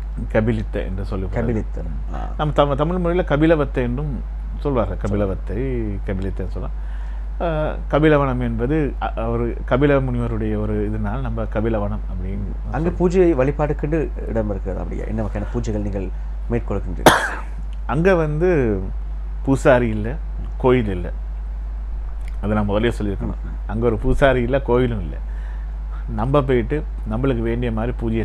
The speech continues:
Speaker 1: செஞ்சுட்டு வரலாம். ஆனா அந்த கபுராலமான்னு இருப்பாங்க.
Speaker 2: ம், ம், ம்.
Speaker 1: அவங்கள நம்ம கூட்டிட்டு போகலாம்.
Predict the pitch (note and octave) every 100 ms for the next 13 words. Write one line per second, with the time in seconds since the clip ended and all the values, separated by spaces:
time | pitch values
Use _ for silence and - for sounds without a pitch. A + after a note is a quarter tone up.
0 | - F#2 A2+ G#2 F#2 F2 - - - C#3
1 | D3 B2+ A#2+ B2 F#3 F3 D#3 B2 A#2+ B2
2 | A2 - E2+ - C#3 B2 - D2 - -
3 | - - - - - - - - - -
4 | - D#3 F3 D3+ C3+ C#3 B2+ A2+ A#2 G#2
5 | F2 -